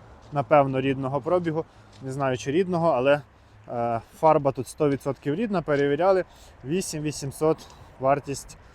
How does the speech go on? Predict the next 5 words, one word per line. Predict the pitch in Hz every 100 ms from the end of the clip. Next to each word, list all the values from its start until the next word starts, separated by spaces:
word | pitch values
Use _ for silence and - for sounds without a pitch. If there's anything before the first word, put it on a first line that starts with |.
| - -
такого | 131 143 139 135 123 - -
автомобіля. | 131 - 139 143 131 117 107 - - - - - - - -
Далі, | 143 156 127 120
позаду | 160 165 175 151
Єтрон. | 156 180 233 247